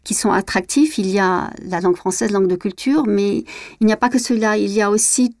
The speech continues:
tout ce qu'on associe, euh, traditionnellement à la culture française, que l'on retrouve, euh, par exemple, dans un contexte comme l'Australie. Alors, je crois que j'en parle aussi un petit peu dans mon ouvrage,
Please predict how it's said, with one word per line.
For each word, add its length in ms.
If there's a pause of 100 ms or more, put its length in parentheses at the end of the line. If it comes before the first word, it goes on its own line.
tout 80
ce 80
qu'on 160
associe, 720
euh, 100
traditionnellement 960
à 60
la 120
culture 320
française, 720 (680)
que 100
l'on 140
retrouve, 680
euh, 440
par 160
exemple, 480
dans 240
un 40
contexte 380
comme 180
l'Australie. 460
Alors, 200
je 120
crois 160
que 60
j'en 100
parle 200
aussi 200
un 60
petit 180
peu 220
dans 100
mon 180
ouvrage, 560